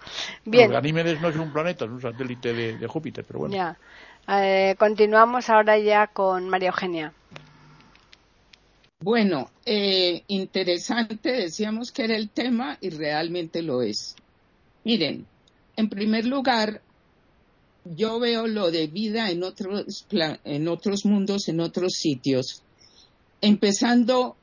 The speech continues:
Speaker 3: porque para mí la forma del contenedor de lo que es el fenómeno de vida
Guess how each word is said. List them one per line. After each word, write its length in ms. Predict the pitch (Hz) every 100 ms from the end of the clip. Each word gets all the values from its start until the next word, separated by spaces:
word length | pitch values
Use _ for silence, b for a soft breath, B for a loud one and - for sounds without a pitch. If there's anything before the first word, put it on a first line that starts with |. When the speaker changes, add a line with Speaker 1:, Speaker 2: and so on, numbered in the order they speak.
| _
Speaker 3:
porque 580 | 208 - - 202 185 - -
para 260 | - 180 175
mí 480 | 175 226 233 220 226 _ _ _ -
la 240 | 196 185
forma 540 | - 247 247 240 269
del 240 | 269 208 165
contenedor 1000 | - 196 170 - 190 180 170 220 233 214
de 220 | 220 240
lo 240 | 226 208
que 100 | -
es 140 | 233 233
el 120 | 220
fenómeno 680 | 214 180 185 202 220 214 196
de 160 | 160
vida 480 | 165 190 185 196 226